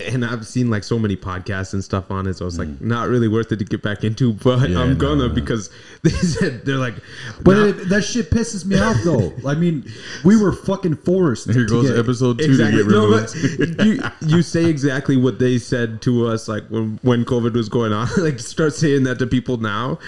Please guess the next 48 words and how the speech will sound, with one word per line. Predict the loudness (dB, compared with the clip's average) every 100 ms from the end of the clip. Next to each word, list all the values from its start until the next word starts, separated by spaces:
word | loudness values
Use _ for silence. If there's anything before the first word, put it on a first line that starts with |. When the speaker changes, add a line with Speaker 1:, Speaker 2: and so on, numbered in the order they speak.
| -6
Speaker 1:
Like, | -2 -2
Speaker 2:
Yeah. | -2
Speaker 1:
"Are | -2
you | 0 0
vaccinated?" | 0 -2 0 0 0 -2 0
<laughs> | 0 2 0 0
Like, | -2 -2 -4 -4 -6 -4 -4 -2
like, | 0
people | 0 0 0
will |
be | 0
like, | -2
"What? | -2 2 2 2 -2 -2
<laughs> |
Why?" | 2 2 0 -2 -4 -2 -2
<laughs> |
Like, | 0 -2 -2 -4 -2 -4 -4 -16 _ -4 0
Speaker 2:
Well, | 2
there's | 2 2
Speaker 3:
Yeah. |
Speaker 2:
the, | 0
in | 4 4
a | 6
weird | 4 4
way, | 2
they're | 2
still | -2 -4 -4
pushing | -2 -2 -2 -4
it. | -4 -8 -18 -8
I | -2
even | 2 2
saw | 2 0 2
a |
new | 4 4
one. | 4 4
Speaker 3:
I | 4
still | 4 2
see | 0 -2
commercials | -4 -4 -4 0 0
Speaker 2:
Yeah, | 2
I | 0
Speaker 3:
about |
Speaker 2:
saw | 0 2
Speaker 3:
it. |
Speaker 2:
a | 4
new | 6 6
one, | 4 4
uh, | 2 2 0